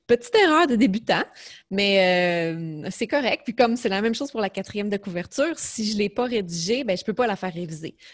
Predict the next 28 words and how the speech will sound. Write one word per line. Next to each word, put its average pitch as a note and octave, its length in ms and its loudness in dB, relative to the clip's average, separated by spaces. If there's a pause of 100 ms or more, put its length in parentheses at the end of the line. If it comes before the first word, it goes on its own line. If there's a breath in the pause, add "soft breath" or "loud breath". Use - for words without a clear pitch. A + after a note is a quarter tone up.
(120 loud breath)
Donc, F#3+ 220 -4
euh, F#3+ 40 2
il - 840 -6
faut A3+ 120 -4
vraiment G#3+ 320 2
que, G#3 340 -2
il A2+ 120 -6
aurait F#3+ 120 -4
vraiment A3 400 -2
fallu A#3 240 -4
que A3+ 100 -2
je F#3+ 120 -4
m'assure, A#3 560 0 (760 soft breath)
euh, E3+ 200 -10
d'envoyer F#3+ 920 0
le F#3+ 140 2
document F#3 540 -2
complet G#3 800 0 (240)
à F3+ 140 -4
la E3+ 120 -2
réviseure F3 520 0
en F3+ 220 -2
un E3 140 -2
coup. C4+ 340 -2 (360 loud breath)
Et A3 200 2
d'ailleurs, G3+ 580 4 (360)
pour A#3 180 0
respecter, A#3+ 920 0